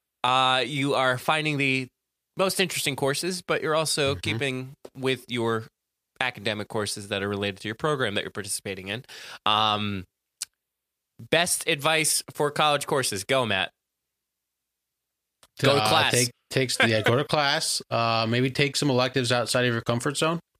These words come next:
Speaker 2: Learn something new. Get some new ideas in you.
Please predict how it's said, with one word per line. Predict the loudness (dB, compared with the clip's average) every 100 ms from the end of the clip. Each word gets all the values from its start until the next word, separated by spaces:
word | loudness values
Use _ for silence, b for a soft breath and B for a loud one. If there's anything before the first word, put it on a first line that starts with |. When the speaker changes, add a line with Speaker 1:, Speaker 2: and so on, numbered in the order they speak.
| _ _ _ _ _ _ -2
Speaker 2:
Learn | -2 0
something | -2 0 2
new. | 2 -2 -6
Get | -6
some | -2
new | 0
ideas | 2 2 0 2
in | 0
you. | 0